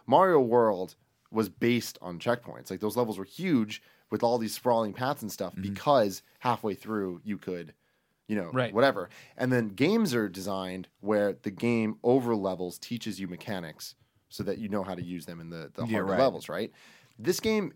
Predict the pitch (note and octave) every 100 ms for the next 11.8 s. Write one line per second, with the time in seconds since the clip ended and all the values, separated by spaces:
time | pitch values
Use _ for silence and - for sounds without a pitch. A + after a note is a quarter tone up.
0 | _ C#3+ C3 A2+ D3 A#3 - G#2 F#2+ F#2
1 | _ - A#2 C#3 A#2+ G#2+ G#2 - - _
2 | _ _ _ - B2 C3 D#3 D3 - _
3 | _ _ _ - B2+ C3 C3+ C3+ C3+ A#2+
4 | F#2+ E2+ A#2+ _ _ _ _ _ _ -
5 | D#3 C#3+ C#3 B2 B2 A2+ G#2+ A2+ G#2 G2+
6 | F#2+ F#2+ G2 - F#2+ F2 F#2+ E2 F#2 D#2
7 | G#2 B2 D3 B2+ B2 A#2+ B2 G#2+ F2+ F2
8 | - B2 G#2 C2+ - - _ - - -
9 | D3 B2+ A#2 - _ _ _ _ _ _
10 | C#3 B2+ - - C#3 D3 F#3+ - - C#3+
11 | C3+ G#2+ - - F#2+ F#2+ C#3 F#3+